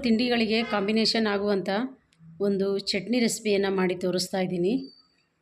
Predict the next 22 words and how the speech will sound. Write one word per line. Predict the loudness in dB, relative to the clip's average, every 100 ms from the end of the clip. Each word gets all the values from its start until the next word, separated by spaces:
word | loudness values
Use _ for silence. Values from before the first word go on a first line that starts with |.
| _ _ _ _ _
ಅದಕ್ಕೂ | -2 0 2 2
ಮೊದಲು | 4 4
ಯಾರೆಲ್ಲ | 4 4 2
ನನ್ನ | 2 2
ಚಾನಲ್ | 2 2 0
ಸಬ್ಸ್ಕ್ರೈಬ್ | -4 -2 0
ಮಾಡ್ದಲೇ | 0 0 0 0
ನೋಡ್ತಿದ್ದೀರಾ, | 0 -2 -6 -4
ಪ್ಲೀಸ್ | -4 -4 -4
ಫ್ರೆಂಡ್ಸ್ | -2 0 -2
ಸಬ್ಸ್ಕ್ರೈಬ್ | -4 -2 0
ಮಾಡ್ಕೊಳ್ಳಿ. | 0 -2 0 0
ಇಷ್ಟ | 0 -2
ಆದರೆ | -2 0
ಒಂದು | 0 0
ಲೈಕ್ | -2 -4
ಕೊಡಿ, | -2 -2
ಹಾಗೆ | -4 -4
friends | -2 -2 -2
and | -2
ಫ್ಯಾಮಿಲಿಗೂ | -2 -2 -2 -2 -2
ಶೇರ್ | -2